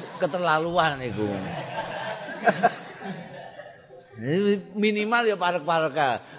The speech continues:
Ndak lingkaran yang pertama ya lingkaran kedua, ketiga itu. Sadidu wa qaribu, iku nginceren. Luwih la-, luwih becik mbok incer ora pati pas mok cedak-cedak kono.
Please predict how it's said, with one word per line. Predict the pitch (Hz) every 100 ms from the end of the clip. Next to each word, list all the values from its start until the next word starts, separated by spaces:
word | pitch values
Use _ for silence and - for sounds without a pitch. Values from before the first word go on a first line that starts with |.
| - -
Ndak | 139 139 139 - - -
lingkaran | 151 147 143 147 147
yang | 143 135
pertama | 120 135 143 156
ya | 135
lingkaran | 123 123 123 120
kedua, | 120 123 110 98 110 107 104 104
ketiga | 101 107 87 98 85
itu. | 85 87 -
Sadidu | - 143 135 143 127 127 165 135
wa |
qaribu, | 101 113 101 104 - 92 87 90
iku | 113 120 -
nginceren. | 156 165 - 139 123 95 82 - - - - _ 185
Luwih | 202 190
la-, | 185 170 165
luwih | 185 196 202 165 - -
becik | 120 180 190 143
mbok | 139 139
incer | 147 147 139 208 208 214 214 - - - -
ora | 180 170 156 143
pati | 147 135 139
pas | - - 160 - -
mok | 147 - -
cedak-cedak | 135 - - - - 113
kono. | 101 110 92 95 127 123